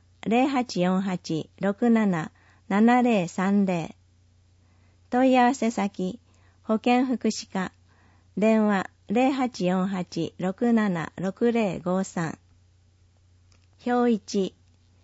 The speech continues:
検診項目、料金。検診項目、対象者、回数。料金は、地域集団検診と、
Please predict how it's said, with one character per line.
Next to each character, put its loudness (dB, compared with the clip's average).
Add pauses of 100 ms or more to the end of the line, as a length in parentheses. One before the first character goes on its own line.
(140)
検 0
診 0
項 0
目、 -6 (220)
料 2
金。 -8 (1400)
検 0
診 2
項 2
目、 -4 (380)
対 2
象 -2
者、 -8 (540)
回 0
数。 -4 (920)
料 6
金 4
は、 -2 (400)
地 -2
域 0
集 4
団 6
検 4
診 0
と、 -6